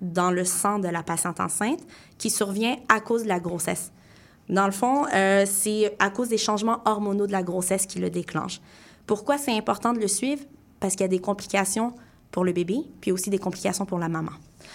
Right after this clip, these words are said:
Donc, euh, au niveau du bébé, si on a un diabète qui n'est pas contrôlé ou pas bien contrôlé, à ce moment-là, on peut avoir un bébé qui va naître beaucoup plus gros que la moyenne. Alors, imaginez-vous, un bébé plus gros, faut qu'il passe à travers un bassin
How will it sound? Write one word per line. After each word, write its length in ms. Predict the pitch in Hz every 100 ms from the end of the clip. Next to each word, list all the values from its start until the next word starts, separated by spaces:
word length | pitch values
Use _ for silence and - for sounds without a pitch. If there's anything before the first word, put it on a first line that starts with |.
| - -
Donc, 220 | 190 196 202
euh, 160 | 196 208
au 80 |
niveau 260 | 220 220 269
du 120 | 240
bébé, 480 | 214 214 220 269 370 -
si 180 | -
on 120 | 214 208
a 40 |
un 60 | 202
diabète 380 | 196 190 220 -
qui 100 | 202
n'est 100 | 190
pas 140 | 214
contrôlé 680 | 220 - 214 - 214 202 214
ou 40 |
pas 140 | 202 196
bien 160 | 202
contrôlé, 580 | 202 185 185 196 196 240 - - -
à 100 | -
ce 80 | 208
moment-là, 280 | 208 214
on 40 | 254
peut 120 | 220
avoir 280 | 202 226 233
un 80 | 196
bébé 340 | 196 190 226
qui 160 | 226 196
va 220 | 185 190
naître 400 | 190 196 208 190
beaucoup 240 | 196 226
plus 140 | 269 220
gros 180 | 190 220
que 100 | 202
la 60 |
moyenne. 440 | 175 170 160 - 156 - - - - -
Alors, 260 | 180 190
imaginez-vous, 720 | 202 202 202 196 196 180 180 180
un 100 | 165
bébé 260 | 165 175
plus 160 | - 180
gros, 420 | 180 196 294 - - -
faut 180 | -
qu'il 200 | 196 -
passe 280 | 185 240 269
à 80 | -
travers 340 | - 180 196
un 80 | 196
bassin 440 | 175 175 180 175